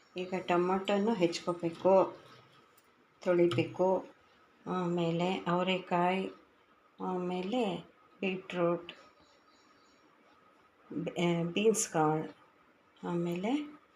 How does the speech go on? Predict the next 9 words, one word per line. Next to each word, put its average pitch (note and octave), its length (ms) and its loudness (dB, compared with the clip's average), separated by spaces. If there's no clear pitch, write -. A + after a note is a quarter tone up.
ಏನ್ G3 520 0
ತರಕಾರಿ F3 500 0
ಇರುತ್ತೋ F3 340 -2
ಕ್ಯಾರೆಟ್ D#3+ 500 -2
ಎಲ್ಲ D#3 160 0
ಹಾಕಿ F3 400 -2
ಮಾಡೋಣ D#3+ 400 2
ಅಂತ D3+ 340 0
ಇದ್ದೀನಿ. E3 500 2